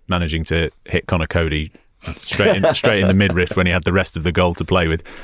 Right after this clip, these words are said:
I think he continues to impress and be a lot better than I think a lot of people expected him to be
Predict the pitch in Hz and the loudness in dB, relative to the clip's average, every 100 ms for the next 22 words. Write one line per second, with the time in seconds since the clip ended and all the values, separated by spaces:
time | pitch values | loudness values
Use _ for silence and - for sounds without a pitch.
0 | - - 104 107 101 - 98 113 101 90 | -6 -2 2 2 2 2 2 4 4 2
1 | - 90 - 95 - 90 85 90 87 87 | 2 0 2 0 0 -2 2 2 0 0
2 | 90 85 101 - 82 78 80 80 80 80 | -2 0 -2 -2 -6 -4 -4 -2 -2 -2
3 | - - 82 80 80 - 90 95 - 78 | -2 -4 -2 -2 -6 -8 -4 -4 -4 -6
4 | 76 - 76 80 | -4 -4 -4 -4